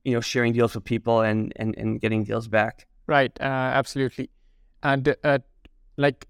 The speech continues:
Speaker 2: uh, talking about the very recent developments, and since you're mostly investing in software companies, so there is this exciting thing, uh, that's, uh, everyone is talking about. It's, it's the G P T and A I. And, uh, I would like to know what's your perspective,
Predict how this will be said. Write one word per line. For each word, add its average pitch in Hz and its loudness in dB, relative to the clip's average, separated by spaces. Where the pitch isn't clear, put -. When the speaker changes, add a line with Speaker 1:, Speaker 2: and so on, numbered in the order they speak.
Speaker 2:
uh, - -10
talking 160 0
about 135 2
the 139 -2
very 135 0
recent 123 -2
developments, 120 -2
and 120 -4
since 131 -2
you're 120 2
mostly 135 -2
investing 120 -4
in 117 -4
software 156 0
companies, 131 -4
so 123 0
there 123 2
is 123 -2
this - -4
exciting 123 0
thing, 117 -4
uh, 123 0
that's, 117 -6
uh, 156 -4
everyone 143 0
is 135 -4
talking 131 -2
about. 120 0
It's, - -6
it's 139 -8
the 131 -4
G 127 -2
P 123 -2
T 117 -2
and 113 -2
A 123 2
I. 113 2
And, 117 0
uh, 123 2
I 135 2
would 131 0
like 131 2
to 131 -8
know 123 0
what's 120 -2
your 117 2
perspective, 117 -2